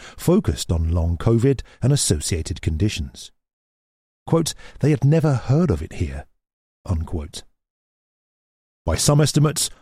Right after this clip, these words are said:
more than four million people in Brazil have long covid.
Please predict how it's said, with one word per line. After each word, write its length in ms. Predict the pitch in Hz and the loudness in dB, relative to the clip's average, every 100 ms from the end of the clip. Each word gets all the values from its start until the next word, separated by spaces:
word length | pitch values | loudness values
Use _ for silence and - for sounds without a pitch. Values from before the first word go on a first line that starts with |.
| - | 0
more 180 | 135 156 | 4 4
than 120 | 139 | 2
four 420 | - - 135 135 | 0 2 4 4
million 540 | 117 107 160 135 107 | 4 6 4 4 2
people 320 | 101 139 - 85 | 2 0 2 0
in 120 | 80 | 2
Brazil 520 | 87 80 123 127 110 _ | 2 2 2 2 -2 _
have 160 | - 127 | -4 0
long 280 | 95 71 71 | 0 0 -2
covid. 520 | - 92 78 71 - | 0 0 0 -4 -10